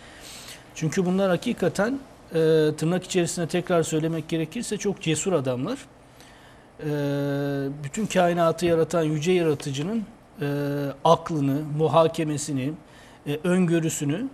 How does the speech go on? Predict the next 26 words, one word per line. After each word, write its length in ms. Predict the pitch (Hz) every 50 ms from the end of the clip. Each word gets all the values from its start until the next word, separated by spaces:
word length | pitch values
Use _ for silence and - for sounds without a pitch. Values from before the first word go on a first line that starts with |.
| - - - - - - - -
bir 80 | 208 214
nevi 280 | 175 165 170 202 214
sınırlamaya, 720 | 196 - - 180 175 170 165 175 170 170 175 170 151 - - - - - - - - -
e, 40 | 147 143 143 143 143 143 139 143
ya, 340 | 156 180 175 160 151 - - - - -
e, 240 | 143 139 139 131 131
cüret 300 | 131 139 135 131 127 -
eden 220 | 131 123 127 123
insanlar. 500 | 127 123 117 - - 139 135 151 202 202
Yani 320 | 185 175 170 165 180 180 175
bir 80 | 170
nevi, 260 | 156 147 147 160 190 202 214 - - - 151
e, 260 | 151 147 147 156 165 175 185
bugünün 480 | 196 175 175 165 165 165 165 165 - - -
olacaklarını 720 | 156 160 165 156 143 170 156 156 - 165 156 151 160 151
tahmin 360 | - 160 151 139 160 175 170
edemedi 540 | 165 160 185 196 185 151 127 135 180 220 233 233 - - - - - - - - - - - - 147
ve 100 | 147 175
yerel, 580 | 180 170 156 170 170 160 156 156 180 180 160
bölgesel, 560 | 156 165 160 156 156 156 143 - 160 170 185 185 - - - - -
tarihsel 640 | 156 147 147 160 160 151 - - 208 196 190 175 156
bir 100 | 165 151
takım 320 | - - 151 - 156 147
şeyler 380 | 139 - 160 151 151 175 175 170
söyledi. 540 | - - 156 143 131 127 127 139 202 262 254 - - - - - - - - - - - - -
Dolayısıyla 720 | - 156 170 185 185 196 - - 233 220 180 170 190 214